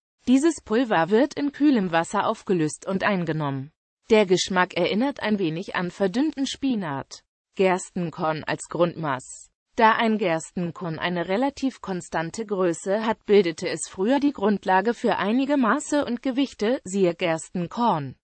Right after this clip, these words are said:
Anbau, Anbauzyklus und Ernte. Die Gerste zählt zu den Selbstbefruchtern. Man unterscheidet zwischen Winter- und Sommergerste. Wintergerste, die im September gesät wird, ist ertragreicher.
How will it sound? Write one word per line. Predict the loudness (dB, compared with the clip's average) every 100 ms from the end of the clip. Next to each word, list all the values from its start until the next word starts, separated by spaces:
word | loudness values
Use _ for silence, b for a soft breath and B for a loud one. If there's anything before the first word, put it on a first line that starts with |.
| _ _
Anbau, | 0 0 0 0 0 -6 _ 0
Anbauzyklus | 2 4 2 0 -4 -4 -6 -2 -2 -2 -6
und | -2
Ernte. | 2 2 2 -2
Die | -2
Gerste | -2 -2 -2 -4 -6
zählt | -4 -2 -2 -2
zu | -4 -2
den | -2 0
Selbstbefruchtern. | 2 2 0 -4 -4 -4 -8 -4 -2 -2 -4
Man | -4 -2
unterscheidet | -4 -4 -4 -2 0 0 -2
zwischen | -6 -4 -2 0
Winter- | 0 0 -4 -4
und | -4
Sommergerste. | 0 2 2 0 0 0 -2 -6 -6 -8 _ _ _
Wintergerste, | -4 2 2 2 -2 -2 -2 -4 -4 -4 -4 -2
die | 0
im | 0 0
September | -2 -2 0 2 2 0
gesät | -2 -2 -2 0
wird, | -2 0
ist | -6 -6 -6
ertragreicher. | -6 -2 -2 0 -4 -4 -6 -8